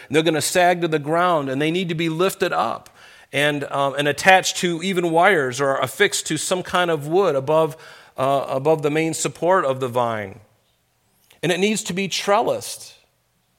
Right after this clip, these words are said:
because as these separate shoots start to go, they need to be separated and they need to be,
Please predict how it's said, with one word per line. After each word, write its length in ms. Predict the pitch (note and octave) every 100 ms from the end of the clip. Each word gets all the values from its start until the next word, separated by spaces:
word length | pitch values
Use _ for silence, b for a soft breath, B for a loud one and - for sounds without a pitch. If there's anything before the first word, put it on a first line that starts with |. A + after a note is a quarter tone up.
| _ _ _
because 560 | C3+ - F3+ D#3+ - - B B B _
as 180 | D3+ E3
these 180 | E3+ D#3
separate 380 | - G#3+ G3+ D#3+
shoots 560 | - G3+ A3 G3+ - -
start 360 | - - G3 F#3
to 80 | E3+
go, 260 | F3+ F#3+
they 100 | G3
need 140 | F3+ F3+
to 60 |
be 120 | E3+ E3
separated 800 | - F#3+ F#3 F#3+ F#3+ F#3 G3+ F3
and 140 | D3+
they 80 | D#3
need 220 | E3+ E3
to 60 | D#3+
be, 380 | E3 E3 D3+